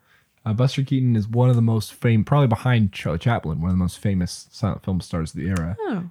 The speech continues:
Speaker 1: He, um, made all kinds of, uh, movies. Sherlock Junior was one of his movies.
Speaker 2: Neato.
Speaker 1: And he was a fantastic physical actor. He didn't really transition to talkies too well either. And the other two in the room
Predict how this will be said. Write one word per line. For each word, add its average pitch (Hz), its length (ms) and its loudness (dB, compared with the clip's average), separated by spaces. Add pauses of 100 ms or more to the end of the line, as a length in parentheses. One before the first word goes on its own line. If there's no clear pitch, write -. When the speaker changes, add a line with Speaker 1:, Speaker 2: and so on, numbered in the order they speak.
Speaker 1:
He, 101 200 0
um, 85 440 0 (260)
made 104 180 2 (160)
all 101 240 2
kinds 90 420 -2
of, 82 300 -6
uh, 82 160 -4
movies. 82 580 -6
Sherlock 95 540 -2
Junior 101 340 0
was 101 120 -2
one 101 100 -2
of 101 40 -4
his 101 120 -4
movies. 98 560 -2
Speaker 2:
Neato. 196 340 -8
Speaker 1:
And 110 80 4
he 120 80 6
was 113 140 2 (240)
a 107 160 -2 (200)
fantastic 113 840 0
physical 87 420 -4
actor. - 460 -10
He 123 120 0
didn't 110 240 2
really 90 220 0
transition 82 640 -4
to 80 300 -6 (640)
talkies 87 520 -2
too - 220 -2
well 78 220 0
either. 82 320 -4 (200)
And 113 120 4
the 92 80 2
other 135 180 4
two 92 480 0
in 107 140 -4
the 98 80 -2
room 92 400 -4